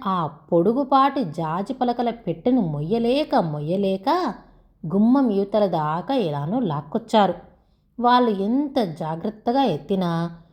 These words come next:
చెయ్యి జారి పెట్టె కింద పడి గొప్ప శబ్దమైంది. శబ్దంతో పాటు మనిషి కేక వినిపించింది. అధికారి ఆశ్చర్యపడి ఆ పెట్టెను బద్దలు కొట్టించగా, పెట్టె లోపల పడుకొని ఉన్న ఒక పిల్లవాడు కనిపించాడు.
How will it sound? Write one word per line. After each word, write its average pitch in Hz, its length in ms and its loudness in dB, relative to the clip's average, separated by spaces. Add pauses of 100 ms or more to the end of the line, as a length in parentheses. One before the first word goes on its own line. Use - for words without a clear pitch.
(320)
చెయ్యి 302 260 2
జారి 214 300 2
పెట్టె 339 300 2
కింద 226 200 0
పడి 170 220 -2
గొప్ప 214 800 2
శబ్దమైంది. 214 800 0 (540)
శబ్దంతో 254 680 4
పాటు 233 680 2 (240)
మనిషి 170 420 -2
కేక 226 480 0
వినిపించింది. 233 840 2 (480)
అధికారి 233 520 2 (100)
ఆశ్చర్యపడి 208 1000 0 (280)
ఆ 226 160 4
పెట్టెను 214 440 2
బద్దలు 147 440 0
కొట్టించగా, 175 840 -2 (360)
పెట్టె 269 300 4
లోపల 311 340 4
పడుకొని 294 400 2
ఉన్న 277 240 2
ఒక 262 220 0
పిల్లవాడు 233 640 2
కనిపించాడు. 254 680 0